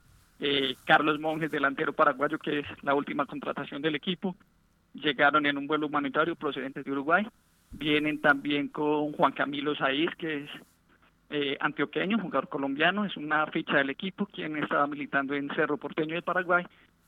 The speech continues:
y cuyo contrato, pues, se dio a término, por lo que deberá unirse a las filas del Independiente Medellín, y estamos esperando eso, que activen el protocolo para los equipos comenzar entrenamientos otra vez.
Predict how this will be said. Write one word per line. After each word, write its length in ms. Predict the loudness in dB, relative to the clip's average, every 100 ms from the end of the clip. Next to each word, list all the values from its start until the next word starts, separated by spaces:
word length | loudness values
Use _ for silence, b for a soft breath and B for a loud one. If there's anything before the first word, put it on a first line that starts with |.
| _ -8
y 260 | -6 -6
cuyo 300 | -2 0 0
contrato, 500 | 0 -2 4 4 4
pues, 380 | -4 -2 0 -2 -4 -6
se 100 | -2
dio 200 | -2 2
a 80 | 0
término, 540 | 4 2 4 0 -2 -6 _ _ _
por 160 | -8 -6
lo 140 | -6
que 340 | -6 -2 0 0
deberá 560 | -2 -2 -2 0 0 -4 _ -16
unirse 420 | -8 -4 -2 -2 0
a 80 |
las 240 | 2 2 -2
filas 260 | -6 -2
del 140 | 0 0
Independiente 560 | -2 -2 -4 -4 -6
Medellín, 400 | -4 -4 -6 -8 -10 _ _ _ _ -6
y 60 |
estamos 340 | -4 -2 -4 -4
esperando 420 | -4 0 0 0
eso, 180 | -2 -2 -12 -18 -14
que 280 | -10 -10 -12 _ _ _ _ _ _
activen 420 | -10 -8 -4 -2 -4
el 100 | 0
protocolo 640 | 2 4 2 0 -2 -2
para 480 | 0 2 4 6 4
los 180 | 4 -6
equipos 420 | -8 -10 -10 -12
comenzar 420 | -8 -6 0 0
entrenamientos 640 | 0 -4 -2 -2 -2 -6 -6
otra 240 | -4 -4
vez. 100 | -6